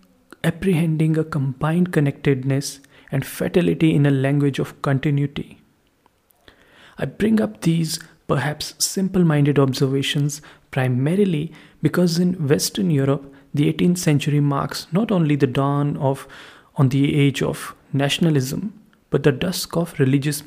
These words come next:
modes of thought. The century of the Enlightenment, of rationalist secularism, brought with it its own modern darkness. With the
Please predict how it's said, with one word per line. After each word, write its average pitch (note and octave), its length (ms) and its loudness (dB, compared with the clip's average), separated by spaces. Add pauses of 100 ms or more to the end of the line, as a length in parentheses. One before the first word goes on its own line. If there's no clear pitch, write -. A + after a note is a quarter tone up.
(160)
modes C#3+ 420 0
of - 140 -10
thought. - 400 -4 (760)
The D3 80 -2
century E3+ 480 2
of D3 160 0
the C#3+ 80 4
Enlightenment, D#3 800 0 (380)
of C#3 220 0
rationalist D3+ 840 -2
secularism, D3+ 1000 0 (300)
brought G#3+ 340 -2
with D3+ 180 -2
it D3 160 0 (220)
its - 260 -4
own F3+ 260 2
modern C#3 600 2
darkness. - 720 -2 (760)
With C#3 180 -2
the D#3 180 -2